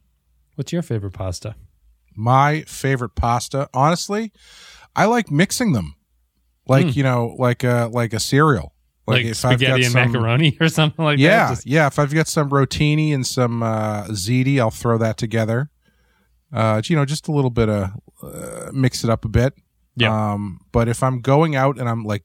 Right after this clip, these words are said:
Speaker 2: getting, I can't, <laughs> I can't ask for that at a restaurant like a five-year-old. So.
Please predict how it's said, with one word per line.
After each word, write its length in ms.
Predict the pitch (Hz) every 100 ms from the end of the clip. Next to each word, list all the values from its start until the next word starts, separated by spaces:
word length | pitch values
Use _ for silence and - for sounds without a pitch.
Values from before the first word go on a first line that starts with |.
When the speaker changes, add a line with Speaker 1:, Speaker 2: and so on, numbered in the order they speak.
| -
Speaker 2:
getting, 560 | 107 110 104 104 107 -
I 80 | 95
can't, 340 | - 123 110 - _ -
<laughs> 400 | - - _ _
I 800 | - - - - - - 123 143
can't 280 | 135 - 127
ask 280 | 127 117 -
for 120 | 120
that 180 | 110 110
at 100 | 98
a 40 |
restaurant 480 | 101 104 - 101 95
like 120 | 92
a 40 | 98
five-year-old. 560 | - 101 - 78 92 - 855 - - -
So. 80 | 233